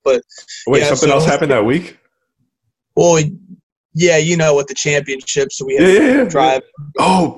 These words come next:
Speaker 2: okay,
Speaker 1: Okay,
Speaker 2: yeah.
Speaker 1: so
Speaker 2: All right, keep it rolling, keep it rolling. <laughs>
Speaker 1: So, yeah, we, we fly down there. Um, I don't know what, I think we, it was probably mid-afternoon or, like,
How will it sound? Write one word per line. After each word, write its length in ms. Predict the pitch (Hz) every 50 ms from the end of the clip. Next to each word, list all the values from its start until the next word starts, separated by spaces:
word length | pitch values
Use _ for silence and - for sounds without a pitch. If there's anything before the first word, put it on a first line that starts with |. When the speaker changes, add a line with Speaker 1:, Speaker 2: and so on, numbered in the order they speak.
| -
Speaker 2:
okay, 40 | 147 151
Speaker 1:
Okay, 200 | 156 147 127 117
Speaker 2:
yeah. 40 | 107
Speaker 1:
so 160 | 110 - 165 147
Speaker 2:
All 80 | 127 143
right, 100 | 120 -
keep 120 | 160 156
it 60 | 151
rolling, 260 | 147 139 135 113 98 95
keep 140 | - 139 135
it 40 |
rolling. 300 | 139 127 127 117 107 101
<laughs> 1600 | - - - - - - 196 180 170 - 190 165 180 - 202 185 165 156 - - - - - - _ _ - 139 113 - - - _ _ _ - - - -
Speaker 1:
So, 260 | - 185 170 165 160 160 165
yeah, 180 | 170 160 156
we, 460 | 156 160 165 165 165 165 165 156 147 - -
we 160 | 151 156 156
fly 320 | 151 - - 185 185 190 185
down 320 | 160 165 165 165 165 160
there. 420 | 156 147 143 143 143 143 147 151 - _ _ _ _ _ _ _ _ _ _ _ -
Um, 600 | 123 131 135 135 135 131 131 131 131 131 131 127 123 - - - - - - - - - - - - -
I 100 | 139 160
don't 80 | 160 151
know 100 | 147 139
what, 200 | 143 143 139 - -
I 60 | 143 160
think 180 | 156 196 185 165
we, 100 | 165 156 143
it 120 | 143 151
was 120 | 156 151 - _ -
probably 260 | - 160 156 151 139 139
mid-afternoon 760 | 143 147 143 139 139 139 - - 143 139 135 139 139 143 143
or, 100 | 139 135
like, 220 | 135 135 131 131